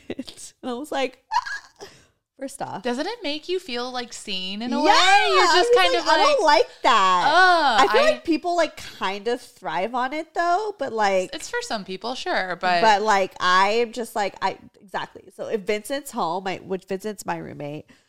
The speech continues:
Speaker 1: um, who always does my hair. <laughs> But if he's home, I'm like, "Okay, let me just silently ride the dick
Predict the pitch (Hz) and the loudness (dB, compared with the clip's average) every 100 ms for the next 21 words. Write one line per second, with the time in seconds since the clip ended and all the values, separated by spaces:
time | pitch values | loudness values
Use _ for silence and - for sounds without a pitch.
0 | _ _ _ 190 165 104 180 190 151 - | _ _ _ 0 0 -2 -6 -4 -4 -6
1 | - 165 131 214 - - - - - 226 | -12 -10 -8 -10 -12 -14 -14 -14 -14 -14
2 | - - 269 226 156 202 - 233 247 - | -12 -8 -2 -2 -2 -6 -10 -12 -12 -8
3 | 202 170 208 196 190 175 170 170 _ _ | -6 -4 -4 -6 -6 -8 -10 -14 _ _
4 | _ _ _ _ _ _ _ - - - | _ _ _ _ _ _ _ -16 -12 -10
5 | 170 185 202 - - - 175 175 190 180 | -10 -12 -14 -16 -14 -12 -12 -12 -12 -12
6 | 175 165 175 - 170 160 170 180 _ _ | -12 -10 -10 -12 -14 -12 -12 -14 _ _